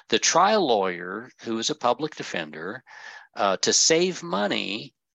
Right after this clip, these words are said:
um, required his investigator to call ahead for every interview that she did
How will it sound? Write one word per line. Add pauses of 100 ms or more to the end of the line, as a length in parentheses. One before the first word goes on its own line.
(500)
um,
required
his
investigator (480)
to
call
ahead (260)
for
every
interview
that
she
did